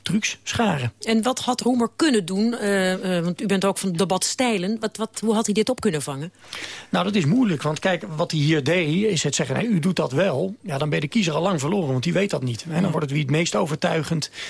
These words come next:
Speaker 1: ehm, <clears throat> ja of nee zegt. Ehm,
Speaker 2: Dan
Speaker 1: misschien
Speaker 2: moet je met bewijs komen daarvoor.
Speaker 1: Ja, dan moet je met bewijs. En er is helemaal geen tijd voor. En
Speaker 2: Nee.
Speaker 1: dat gaat, dat gaat al direct over de hoofden van de kiezer heen.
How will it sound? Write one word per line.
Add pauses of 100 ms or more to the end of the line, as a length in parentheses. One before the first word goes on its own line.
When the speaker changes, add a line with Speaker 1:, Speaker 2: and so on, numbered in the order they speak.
(160)
Speaker 1:
ehm,
<clears throat>
ja
of
nee
zegt. (600)
Ehm, (920)
Speaker 2:
Dan
Speaker 1:
misschien
Speaker 2:
moet
je
met
bewijs
komen
daarvoor.
Speaker 1:
Ja,
dan
moet
je
met
bewijs.
En
er
is
helemaal
geen
tijd
voor.
En
Speaker 2:
Nee.
Speaker 1:
dat
gaat,
dat
gaat
al
direct
over
de
hoofden
van
de
kiezer
heen.